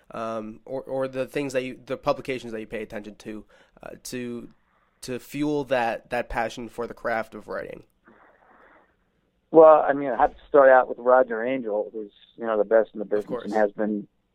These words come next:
Speaker 2: for so long that, you know, even if he's doing one of his blog posts and it's something that's very short, uh, it, it's still a gem. You know, there's very few people that write where you can say every time they write, you are just blown away,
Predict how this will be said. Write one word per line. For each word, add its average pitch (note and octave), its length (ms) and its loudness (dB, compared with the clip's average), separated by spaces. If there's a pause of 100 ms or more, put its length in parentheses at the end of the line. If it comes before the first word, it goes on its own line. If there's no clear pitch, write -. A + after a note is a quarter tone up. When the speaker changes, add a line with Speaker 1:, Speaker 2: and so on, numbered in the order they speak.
(140)
Speaker 2:
for A#2+ 100 -2
so B2+ 260 10
long B2 520 6 (720)
that, A2 280 4 (180)
you B2 80 -14
know, G#2+ 200 -6
even A#2 180 -10
if A2 60 -14
he's G#2+ 180 -18
doing A2 240 -4
one A2 100 0
of G#2 60 -2
his G2 100 -6
blog A2+ 360 4
posts A2 400 0
and G2 140 -10
it's - 260 -20
something G#2 220 -6
that's F#2+ 140 -8
very G#2 240 6 (140)
short, A#2 320 10 (180)
uh, G2+ 440 4 (340)
it, - 220 -10
it's - 160 -6 (100)
still A#2+ 480 8
a B2 60 0
gem. A2 500 6
You F#2+ 80 -8
know, G#2+ 140 0
there's G2+ 180 -6 (760)
very C3 180 8
few B2+ 120 -6
people B2+ 440 -2
that A#2 220 2
write B2 400 8 (100)
where A#2 180 -4
you A2+ 80 -6
can A2 240 -12
say G#2+ 180 4 (120)
every C3 260 6
time B2+ 320 2
they A2 160 2
write, A2+ 420 6 (260)
you A2 400 -10
are G#2+ 220 2
just G#2 300 -4 (380)
blown A#2+ 260 4
away, G#2+ 340 8